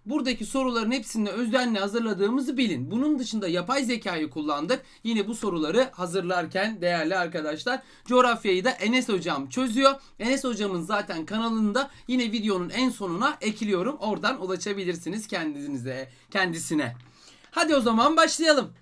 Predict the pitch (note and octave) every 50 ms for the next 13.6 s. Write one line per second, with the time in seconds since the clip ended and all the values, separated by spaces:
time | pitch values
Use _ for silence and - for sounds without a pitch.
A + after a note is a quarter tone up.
0 | _ _ - - - - - - C#4 D#4+ F4+ F4+ F4 D#4+ - F4+ E4+ E4 E4 E4
1 | E4 D#4 D4+ D4+ D4 - D#4 D4+ D4 D4 C#4+ A#3+ A#3+ C4 A#3 G3 E3+ F#3 G#3+ B3
2 | C4+ D4 D#4+ D#4+ - F4+ F4 F#4 E4 A#3+ D4+ C4 D4+ D4+ D#4 D4 D#4+ E4+ E4 D#4+
3 | C4+ C#4 C#4 C#4+ D4+ D#4 E4 D#4 C4+ B3 A#3+ - C#4+ D4 C#4+ - D4 D4+ D#4 F#4
4 | F#4+ F4+ D4+ A#3 A3 - B3+ A#3+ C4 C#4 C4+ - - C4+ F#4+ - - F#4 F4+ E4+
5 | C#4 D#4+ D4+ - D#4 D#4 C4 G#3+ C4 C#4 D4 D4 - D4+ D4 D4 D4+ D4+ C#4 G#3+
6 | E3+ E3+ F3+ G#3+ C4+ E4 G4+ G4 D#4+ C4 E4+ D#4 C4+ B3+ B3 A#3 G#3+ G3+ F#3 F3+
7 | F3 - G3 G3 B3 E4+ F4 E4 C#4+ A3+ G3+ D3 C3 B2 B2 - - - - -
8 | - - C#4 D#4+ F4 D#4+ F#4 F4 E4+ D#4+ D4 A#3 G3+ G#3 G#3+ A3+ B3 C4 C4+ -
9 | D#4 D#4 F#4 F4+ D#4+ D#4+ D#4 B3+ G3 G3 A#3+ A3 - C#4 D4 - - D#4 F4 F4+
10 | F4 D#4 C4+ A#3+ G#3+ - G#3 E3+ C3+ B2 A#2+ B2 - - - - - - - C4+
11 | F4 F#4+ D#4 F4+ E4+ D4+ - B3+ A#3 G#3 F#3+ E3+ F3+ A3 C#4+ D4+ - E4+ D#4+ D4
12 | C#4+ G#3+ C#4 C4+ C4+ C4+ B3 B3+ D4 D#4+ E4 D4+ A3+ C4+ C#4 C4+ C4 A3+ A3 G#3+
13 | G#3 G3+ C4 C4+ A#3 G#3 G#3 F#3 E3+ D3+ C3 B2